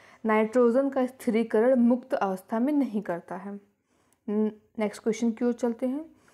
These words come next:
जूट को किण्वन द्वारा सड़ाने की क्रिया में किस सूक्ष्म जीव का उपयोग किया जाता है? टू थाउजेंड फ़ाइव में पूछा गया क्वेश्चन है, काफ़ी इंपॉर्टेंट दोस्तों, ध्यान दीजिएगा। So the right answer is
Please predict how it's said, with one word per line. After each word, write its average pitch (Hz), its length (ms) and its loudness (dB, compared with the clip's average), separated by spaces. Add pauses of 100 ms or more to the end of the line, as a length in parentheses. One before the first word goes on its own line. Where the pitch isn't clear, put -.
(400)
जूट 262 480 0
को 302 140 0
किण्वन 277 540 2
द्वारा 233 380 2
सड़ाने 240 540 2
की 269 200 -4
क्रिया 247 460 2
में 262 380 0
किस 277 340 -2
सूक्ष्म 262 560 -2
जीव 233 300 0
का 262 160 -2
उपयोग 226 500 0
किया 202 200 0
जाता 185 320 -8
है? 202 200 -8 (380)
टू 247 120 0
थाउजेंड 240 340 2
फ़ाइव 202 260 -2
में 208 160 -10
पूछा 202 240 -6
गया 208 120 -2
क्वेश्चन 214 340 -4
है, 247 60 -4
काफ़ी 208 280 -6
इंपॉर्टेंट 214 440 -6
दोस्तों, 240 300 -8
ध्यान 202 220 -6
दीजिएगा। 240 460 -6 (1500)
So - 120 -12
the 214 220 0
right 214 320 -2
answer 226 500 -2
is - 220 -16